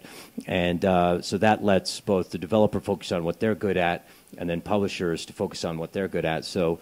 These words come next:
it's certainly worth looking at, um, if you are looking to make a free-to-play game. Um, consider looking at some of the publishers that, that may be able to help you again in that,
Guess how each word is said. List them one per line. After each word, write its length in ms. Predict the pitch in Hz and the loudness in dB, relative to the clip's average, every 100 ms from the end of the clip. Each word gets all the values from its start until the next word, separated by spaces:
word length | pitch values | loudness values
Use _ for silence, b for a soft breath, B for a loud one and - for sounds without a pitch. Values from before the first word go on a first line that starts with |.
| B B | B B
it's 140 | 101 | -6
certainly 340 | - 127 107 95 | 2 4 4 2
worth 300 | 98 90 98 | 2 2 0
looking 260 | - 92 | -2 -2
at, 300 | 87 85 - B B _ - | 0 0 -4 B B _ -8
um, 220 | 87 85 | -6 -6
if 160 | 82 - | -8 -6
you 180 | 87 98 | -2 2
are 280 | 95 92 - - _ - - | 2 0 -6 -20 _ -16 -12
looking 320 | 110 104 95 92 | -6 -4 -4 -6
to 100 | 95 | -4
make 160 | 90 | -4
a 20 | 90 | -6
free-to-play 460 | 101 82 - 92 | -8 -8 -2 -2
game. 380 | 80 90 85 85 B B B - | 0 -2 -2 -4 B B B -10
Um, 220 | - 85 | -4 -2
consider 400 | - 95 - 101 95 | -2 -2 2 4 4
looking 300 | 92 95 87 | 2 2 2
at 160 | 85 | 2
some 180 | - 92 | 0 -2
of 60 | 87 | -2
the 60 | |
publishers 560 | 85 92 90 - 87 - | -2 -2 -2 -4 -6 -4
that, 220 | 87 78 | -4 -2
that 100 | 92 | 0
may 120 | 101 | 0
be 140 | 95 98 | 2 2
able 160 | 90 | 2
to 80 | 85 | -2
help 260 | 80 95 92 | -2 -4 -2
you 140 | 87 | -4
again 300 | 82 101 87 | -2 -2 -2
in 60 | 82 | -4
that, 180 | 80 | -6